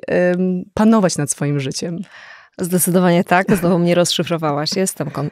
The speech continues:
Speaker 2: control freakiem, ale życie mnie nauczyło, na szczęście, i moje dzieci właśnie, że nie będę w każdej przestrzeni,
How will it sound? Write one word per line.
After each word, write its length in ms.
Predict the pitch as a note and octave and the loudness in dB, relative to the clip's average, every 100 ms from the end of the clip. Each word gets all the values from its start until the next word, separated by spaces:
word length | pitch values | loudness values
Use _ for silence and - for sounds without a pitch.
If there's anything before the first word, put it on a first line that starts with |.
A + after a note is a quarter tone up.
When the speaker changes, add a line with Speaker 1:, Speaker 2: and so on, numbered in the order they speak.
| - | -4
Speaker 2:
control 320 | D#3+ - D#3 | -6 -2 -4
freakiem, 520 | - D#3+ D3+ D#3+ F3 F3+ | -4 -8 -4 -4 -4 0
ale 200 | F3 E3 | 0 0
życie 300 | F#3 - F#3 | -2 -2 -2
mnie 160 | F3+ | -2
nauczyło, 720 | F3 E3+ E3 - D#3+ D#3+ D#3+ | -2 -2 -4 -4 -2 0 0
na 100 | F3 | -2
szczęście, 640 | G#3 - F#3+ D#3 - - D#3 | -4 -2 -2 0 -2 0 0
i 60 | |
moje 200 | E3+ E3+ | 0 0
dzieci 360 | F3+ A3+ - D#3 | 2 2 0 -2
właśnie, 580 | D3 C#3 - D3+ F3+ G3 | -2 -2 -4 -2 -2 -2
że 420 | G#3+ G#3 G#3+ A3 | 0 2 4 2
nie 120 | A#3+ B3+ | 2 2
będę 300 | G#3 D#3+ D3+ | 2 0 -4
w 60 | |
każdej 640 | - E3 D3+ D#3 D#3 D#3+ | -2 -2 -2 -2 -2 -4
przestrzeni, 920 | - F#3 - - G3+ G#3 G#3+ G#3+ A3 | -2 0 0 -2 4 4 6 6 4